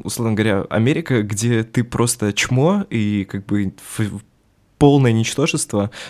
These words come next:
даже если это, как бы, не так, но будь, как бы, добр, оплати себе всё и, к-, выступай где хочешь.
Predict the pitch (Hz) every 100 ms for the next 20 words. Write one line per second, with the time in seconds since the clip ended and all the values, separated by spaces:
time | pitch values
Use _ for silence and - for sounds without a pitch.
0 | - 113 110 117 110 107 104 - 107 110
1 | 110 107 92 92 - 107 127 120 104 101
2 | 120 120 120 - 110 110 107 104 92 85
3 | - - 110 - 165 131 110 101 - 95
4 | 90 - - - - 110 110 107 101 -
5 | 85 - - 120 113 - 117 135 127 110
6 | 107 92 - -